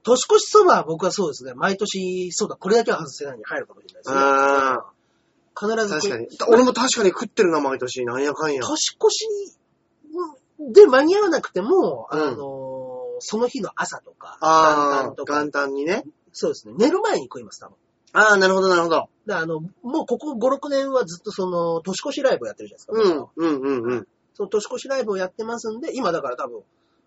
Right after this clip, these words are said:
Speaker 1: もし一番早い人、十二時ちょうどでダウンロードして聞いてる時には、
Speaker 2: うん。うん。
Speaker 1: 千川に今すぐ来てください。
Speaker 2: あ、そうか、そうか。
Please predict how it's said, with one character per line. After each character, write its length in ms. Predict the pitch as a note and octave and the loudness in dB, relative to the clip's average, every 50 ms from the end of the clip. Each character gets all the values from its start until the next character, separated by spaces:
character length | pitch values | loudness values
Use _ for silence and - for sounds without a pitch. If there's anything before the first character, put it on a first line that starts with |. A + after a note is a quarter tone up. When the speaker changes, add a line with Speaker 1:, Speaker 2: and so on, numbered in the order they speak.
| _ _ _ _ | _ _ _ _
Speaker 1:
も 140 | - G#3+ C#4 | -6 -4 -4
し 180 | - E3+ D3 - | -4 -4 -8 -10
一 180 | - E3+ - G3 | -10 -10 -6 -2
番 140 | G3 G3 F3+ | -2 -2 0
早 180 | E3+ G3 G3+ | 0 0 0
い 60 | F3+ D#3 | 0 -2
人、 300 | - - D#3 B2+ A2 - _ _ _ _ _ _ _ _ | -4 -8 -10 -10 -10 -12 _ _ _ _ _ _ _ _
十 200 | E3 F3+ F#3+ G3 | -8 -6 -4 -4
二 140 | G3+ G#3 F3+ | -4 -6 -6
時 100 | E3 C#3+ | -8 -10
ち 100 | - - | -10 -8
ょ 80 | D#3+ F3+ | -8 -6
う 20 | |
ど 100 | E3+ F3+ | -6 -8
で 220 | D#3+ C3+ A2 - _ _ _ - | -8 -10 -12 -16 _ _ _ -2
ダ 140 | E3+ E3+ D3 | 0 0 0
ウ 60 | - | 0
ン 20 | F#3 | -2
ロ 80 | F3+ | -4
ー 20 | D3 | -6
ド 60 | C3 | -8
し 120 | - - | -10 -14
て 60 | A2 | -16
聞 140 | - - G3 | -12 -12 -10
い 40 | F3 | -8
て 80 | - G3 | -8 -6
る 80 | F3+ | -4
時 220 | - G3+ G3 - D#3 | -6 -6 -6 -8 -6
に 100 | D3+ F3+ | 0 2
は、 200 | B3+ B3 D#3+ - | 2 2 2 0
Speaker 2:
う 40 | |
ん。 40 | D#3+ | 0
う 40 | D#3+ D3 B2+ | 0 0 -2
ん。 80 | A#2 - _ _ _ _ _ | -4 -8 _ _ _ _ _
Speaker 1:
千 240 | - - B3+ B3+ G#3+ | -2 0 0 0 0
川 200 | - D#3+ B2 A2+ | -2 -6 -8 -10
に 180 | G#2 G2 D3 | -10 -6 -4
今 180 | A3 G#3 F3 - | -2 -2 -2 -4
す 100 | - E3 | -4 -2
ぐ 80 | C#3+ | 0
来 0 | |
て 40 | F#3 | 2
く 40 | G3 | 2
だ 60 | E3+ | 4
さ 100 | - A#3 | 6 6
い。 20 | A#3 | 6
Speaker 2:
あ、 20 | |
そ 0 | |
う 20 | |
か、 60 | F3+ D#3+ | 6 6
そ 100 | F3 E3 | 4 0
う 40 | |
か。 200 | C#3 - A2 G2+ | 0 0 -4 -4